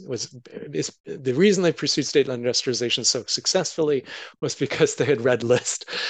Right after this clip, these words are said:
And, like, I just think this is a, a really, um, poor way to think about the intellectual interests is on the Meiji Restoration. And this isn't just me, I'm reading Japanese,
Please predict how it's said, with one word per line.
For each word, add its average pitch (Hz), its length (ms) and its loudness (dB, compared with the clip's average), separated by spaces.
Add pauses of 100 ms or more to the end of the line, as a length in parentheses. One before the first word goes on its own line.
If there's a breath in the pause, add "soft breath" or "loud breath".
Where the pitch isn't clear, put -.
(280 loud breath)
And, 160 180 2 (120)
like, 196 200 6
I 233 60 6
just 226 220 2
think 170 140 0
this 139 180 2
is 123 140 -2
a, 110 240 0 (200)
a 120 60 -6
really, 120 460 2 (280)
um, 107 440 -8 (560)
poor 135 260 4
way 120 220 2
to 113 80 -4
think 123 340 -4
about 120 340 -8 (140)
the 117 180 -4
intellectual 120 460 -6
interests 165 460 -2
is 110 200 -8
on 117 180 -8
the 113 60 -4
Meiji 110 380 -2
Restoration. 117 480 0
And 151 140 6
this 156 160 4
isn't 127 180 -2
just - 220 -6
me, 120 160 0
I'm 104 120 -2
reading 110 280 -2
Japanese, 110 680 -6